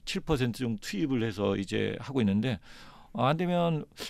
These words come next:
법으로 좀 묶여 있는지 모르겠지만 개발공사가 만약에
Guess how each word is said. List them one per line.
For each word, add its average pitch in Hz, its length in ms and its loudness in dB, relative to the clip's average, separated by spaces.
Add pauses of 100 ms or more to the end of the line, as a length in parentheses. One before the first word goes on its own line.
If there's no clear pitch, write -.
법으로 190 240 6
좀 214 120 6
묶여 175 260 2
있는지 165 240 2
모르겠지만 113 640 2
개발공사가 160 640 4
만약에 117 580 2